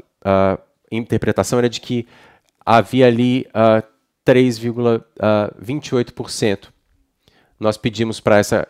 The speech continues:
esse esclarecimento no início do terceiro tri de dois mil e vinte e cinco.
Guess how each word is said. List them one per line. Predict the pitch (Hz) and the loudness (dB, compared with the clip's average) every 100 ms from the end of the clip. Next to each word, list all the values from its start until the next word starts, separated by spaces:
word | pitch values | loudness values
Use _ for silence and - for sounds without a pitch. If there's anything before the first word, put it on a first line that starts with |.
| - | -8
esse | 104 - | -6 -6
esclarecimento | - 110 107 - 107 98 | 2 4 4 0 -6 -6
no | 101 101 98 _ _ - | -8 -8 -10 _ _ -10
início | 110 117 117 110 | -6 -6 -6 -8
do | 104 | -6
terceiro | - 101 - 101 117 | -4 -4 -2 -4 -4
tri | - 110 143 - _ | -4 -4 -6 -12 _
de | - | -8
dois | 98 87 | -6 -6
mil | 87 | -6
e | |
vinte | 92 117 | -10 -12
e | |
cinco. | - 113 147 - | -10 -10 -12 -18